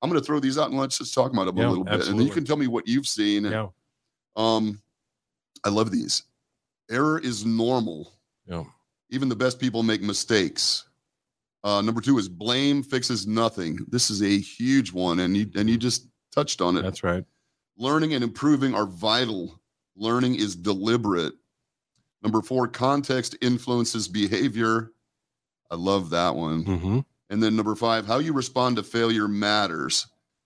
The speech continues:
Speaker 1: How leaders act and respond counts. Let's start with this error is normal.
Speaker 2: Yeah.
Speaker 1: Th-, this, let's just
Speaker 2: And,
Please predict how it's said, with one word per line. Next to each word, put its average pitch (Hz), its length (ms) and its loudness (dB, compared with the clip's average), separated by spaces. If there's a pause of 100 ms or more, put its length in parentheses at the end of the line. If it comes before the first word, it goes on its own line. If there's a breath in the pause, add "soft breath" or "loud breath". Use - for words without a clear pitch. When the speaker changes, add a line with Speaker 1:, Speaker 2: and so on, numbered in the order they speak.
(200)
Speaker 1:
How 113 120 0
leaders 131 440 -2
act 113 280 0
and 98 140 0
respond 98 600 0
counts. 95 580 -2 (460 soft breath)
Let's 151 160 -2
start 160 260 0
with 123 100 0
this 117 220 -2
error 117 260 0
is 101 140 -6
normal. 104 600 -2 (180)
Speaker 2:
Yeah. 104 240 0 (120)
Speaker 1:
Th-, 120 220 0
this, 131 160 0
let's 135 160 0
just - 280 -2 (280)
Speaker 2:
And, 127 120 2